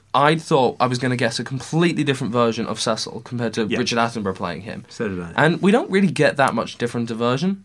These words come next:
Speaker 1: so that was a slight surprise. I thought that David Tennant was quite enjoyable as John Knox. And I actually thought that John Knox had more presence in this movie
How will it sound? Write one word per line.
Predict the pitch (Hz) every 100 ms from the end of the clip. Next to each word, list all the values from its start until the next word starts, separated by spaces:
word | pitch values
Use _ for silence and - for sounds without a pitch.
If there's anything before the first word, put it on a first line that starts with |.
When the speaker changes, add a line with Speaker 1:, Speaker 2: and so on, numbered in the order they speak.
| -
Speaker 1:
so | -
that | 139
was | 139
a | 135
slight | - 123
surprise. | - 110 - 98 113 151 - - _ _ _ _ _ _ _ _ - -
I | 127 127 127 127 131 131 123
thought | - 143 131 120 - -
that | 123 117
David | 101 120 117
Tennant | 127 120
was | 98
quite | - 120
enjoyable | 113 113 123 151 208 - _ _ _ -
as | 123 123
John | 120 113
Knox. | 139 190 - - _ _
And | -
I | 170
actually | 196 185
thought | 208
that | 147
John | 170 165
Knox | 165 -
had | 139
more | 143 135
presence | 131 147 151 139
in | 127
this | 113
movie | 131 127 107 -